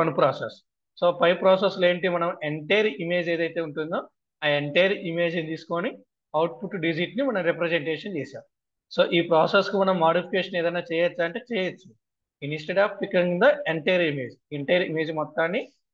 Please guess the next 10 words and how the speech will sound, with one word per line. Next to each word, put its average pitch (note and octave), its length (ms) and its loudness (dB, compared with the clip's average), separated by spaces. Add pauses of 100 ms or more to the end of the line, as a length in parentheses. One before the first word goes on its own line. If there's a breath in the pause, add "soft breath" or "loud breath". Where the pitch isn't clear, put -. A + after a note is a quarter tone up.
(120)
మీరు D#3+ 220 -2
పికప్ F3 340 -2
చేయకుండా, D#3 400 -2 (520)
only F3+ 260 0 (100)
మీ F#3+ 80 0 (120)
అవుట్‌పుట్ E3+ 420 -4 (160)
డిజిట్ F3 320 -2
ని F3+ 100 -2
రిప్రజెంటేషన్ E3 800 -2
చేయడానికి D3+ 500 -6